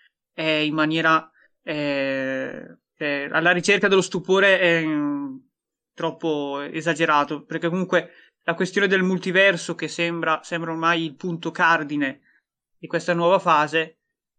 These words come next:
è, ha, ha tantissimi, mm, punti interrogativi,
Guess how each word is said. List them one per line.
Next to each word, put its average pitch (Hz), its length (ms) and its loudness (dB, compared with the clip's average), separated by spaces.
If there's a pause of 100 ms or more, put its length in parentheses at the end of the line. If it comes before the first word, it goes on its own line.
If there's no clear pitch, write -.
(640)
è, 190 340 2
ha, 190 240 4
ha 202 180 0
tantissimi, 196 1400 -4
mm, 170 1080 -8 (140)
punti 196 260 -4
interrogativi, 160 840 0